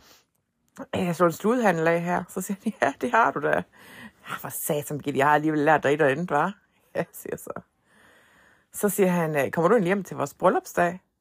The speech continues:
"Vores bryllupsdag?" siger jeg så. "Ja," siger han så. "Det er sgu da vores bryllupsdag den, øh, fjerde juli. The fourth of July." "Nå, ja," siger jeg så.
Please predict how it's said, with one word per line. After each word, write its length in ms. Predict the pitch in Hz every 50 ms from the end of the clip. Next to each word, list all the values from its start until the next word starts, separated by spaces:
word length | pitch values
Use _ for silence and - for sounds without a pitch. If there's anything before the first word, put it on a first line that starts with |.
| _ _ _ _ _ _ -
"Vores 160 | 165 160 -
bryllupsdag?" 500 | - - 254 359 320 - - 202 196 196
siger 140 | - - 185
jeg 80 | 180
så. 200 | - - 196 202 - _ _ _ _ _ _ _ _ _ -
"Ja," 340 | 415 480 494 508 508 508 453
siger 120 | - 254 214
han 60 | 190
så. 260 | - - 160 151 - - _ _ _ _ _ _ _ _ _ _ _ _ _ _ _ _ _ _ _ _ _ _ _ _ _ _
"Det 60 | -
er 40 | -
sgu 220 | 277 - - - 247
da 80 | 254 240
vores 260 | 247 247 254 277 277
bryllupsdag 680 | - - - 262 311 339 - - - - 208 208 202 175
den, 220 | 175 185 175 175 170
øh, 80 | 175
fjerde 320 | 170 - 202 220 247 247 247
juli. 300 | 269 302 254 170 147 147 _ -
The 80 | 190 -
fourth 200 | - 226 247 - -
of 60 | 196 - -
July." 360 | 190 185 175 170 170 202 277 - _ _ _ _ _ _ _ _ _ _ _ _ _ _ _ _ _ -
"Nå, 100 | - 220 - -
ja," 80 | 165 170
siger 180 | - - - -
jeg 40 | -
så. 120 | - -